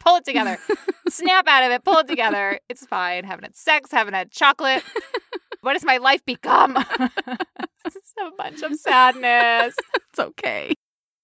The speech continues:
Speaker 2: So because endometriosis loves to irritate everything around it, what it does in these cysts is irritates the tissue in it.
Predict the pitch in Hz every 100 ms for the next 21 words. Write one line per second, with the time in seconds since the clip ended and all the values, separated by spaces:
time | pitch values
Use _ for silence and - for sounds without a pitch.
0 | _ _ _ _ _ _ - 254 262 262
1 | 427 440 285 277 277 247 226 208 214 -
2 | 202 185 - - 214 202 - 180 175 190
3 | 220 294 196 147 175 240 _ _ _ _
4 | _ _ 226 233 196 233 247 269 254 208
5 | - 208 - - - 196 - 220 226 226
6 | 226 190 - 202 - - 220 - 175 160
7 | - 160 104 - -